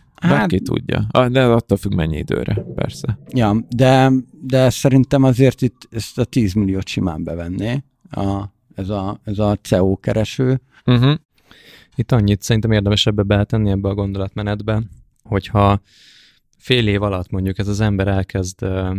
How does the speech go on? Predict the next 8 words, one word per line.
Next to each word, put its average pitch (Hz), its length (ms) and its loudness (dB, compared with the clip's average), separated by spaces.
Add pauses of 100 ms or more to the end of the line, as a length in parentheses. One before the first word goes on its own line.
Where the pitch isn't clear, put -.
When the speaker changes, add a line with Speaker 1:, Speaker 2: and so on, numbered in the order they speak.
(580)
Speaker 3:
határozottan 95 1200 -6
döntéseket 101 720 -4
hozni, 98 260 -4
lépéseket 101 640 -4
tenni, 92 560 -4
új 107 180 -2
projekteket - 600 -6
felhajtani, 107 760 -4